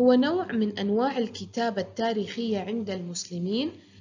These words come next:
يهتم بكتابة تاريخ الشخصيات، الحولية،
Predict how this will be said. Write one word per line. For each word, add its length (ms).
يهتم 520
بكتابة 540
تاريخ 400
الشخصيات، 920
الحولية، 800